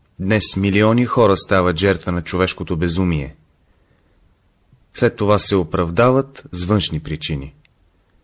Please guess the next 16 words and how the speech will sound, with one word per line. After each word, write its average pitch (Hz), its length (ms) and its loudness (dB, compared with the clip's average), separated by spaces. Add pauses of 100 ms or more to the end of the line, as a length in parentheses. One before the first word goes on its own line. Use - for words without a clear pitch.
(960)
С - 160 -10
сегашните 104 720 0
технически 98 720 -4
средства 101 540 0
за 85 140 -2
воюване, 82 680 0 (600)
земни, 87 680 -2
водни, 85 580 0 (640)
въздушни 113 580 0
и 78 100 -2
подводни, 92 640 -2 (1160)
се 113 180 0
горят 127 360 0
толкова 131 420 4
материали, 82 680 -2 (360)
газ, 107 280 2